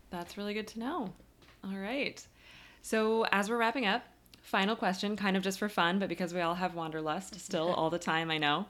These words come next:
Speaker 1: Do you have a favorite travel destination?
Speaker 2: I have so many favorite travel
Speaker 1: <laughs> I thought
Speaker 2: destinations.
Speaker 1: so. It's a really hard question, and I
Speaker 2: It's
Speaker 1: feel bad every time I ask
Speaker 2: such
Speaker 1: it, but I also really wanna know.
Speaker 2: It's such a hard
Speaker 1: <laughs>
Speaker 2: question. So I,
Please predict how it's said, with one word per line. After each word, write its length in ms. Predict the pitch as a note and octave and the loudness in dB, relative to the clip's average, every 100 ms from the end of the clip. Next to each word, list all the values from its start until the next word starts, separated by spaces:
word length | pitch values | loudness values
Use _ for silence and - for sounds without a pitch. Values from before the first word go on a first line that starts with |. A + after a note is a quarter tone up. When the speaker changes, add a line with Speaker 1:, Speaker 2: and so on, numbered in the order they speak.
| - - - - - F#3+ | -10 -16 -16 -18 -14 -6
Speaker 1:
Do 100 | E3+ | 0
you 140 | F#3 G3+ | 2 4
have 220 | G3 F#3 | 2 0
a 40 | |
favorite 280 | G3 F#3+ F#3+ | 0 0 0
travel 260 | F#3+ A3+ G3+ | -2 -4 -4
destination? 720 | - - - - - - B3 - | -8 -8 -8 -6 -6 -6 -8 -10
Speaker 2:
I 60 | F#3+ | -4
have 160 | G#3+ - | -2 0
so 320 | - F3+ F#3 | 4 4 4
many 180 | F#3 F#3+ | 2 0
favorite 360 | G3 F#3 G3 | -2 -2 2
travel 280 | C#4+ A#3+ B3+ | 10 12 12
Speaker 1:
<laughs> 20 | C4+ | 12
I 80 | |
thought 80 | C#4 | 12
Speaker 2:
destinations. 500 | A3 B3+ B3 - C4 | 12 10 10 10 8
Speaker 1:
so. 440 | F3+ D3+ C4 B3+ C4+ | 8 8 6 4 -2
It's 240 | D#4+ D#4+ F#4+ | -2 -2 -4
a 100 | C4+ | 0
really 340 | F#3+ F3+ E3+ | 4 6 4
hard 240 | D#3+ C3 - | 2 -2 -4
question, 300 | - - - | -8 -6 -6
and 220 | C#3+ D3 | -2 2
I 20 | D3 | 2
Speaker 2:
It's 80 | G3 | 6
Speaker 1:
feel 160 | F#3+ | 8
bad 200 | E3 E3 | 10 10
every 120 | D#3+ | 10
time 120 | F#3 D#3 | 8 12
I 20 | |
ask 260 | D3+ E3 - | 12 12 10
Speaker 2:
such 60 | |
Speaker 1:
it, 40 | D3+ | 6
but 80 | D#3 | 8
I 80 | D3+ | 6
also 320 | D3 D#3 D3 | 4 4 0
really 260 | C#3+ C3+ | 0 -2
wanna 180 | C3 G#2 | -2 -2
know. 200 | F2 D#2+ - | 0 2 4
Speaker 2:
It's 220 | A3+ - | 2 6
such 220 | A#3+ C#4 | 6 8
a 60 | A#3 | 8
hard 180 | G#3 G3+ | 6 6
Speaker 1:
<laughs> 0 | |
Speaker 2:
question. 320 | F#3 F#3 F3 | 2 2 2
So 220 | G#3+ G3+ | 6 8
I, 280 | - G3+ | 10 10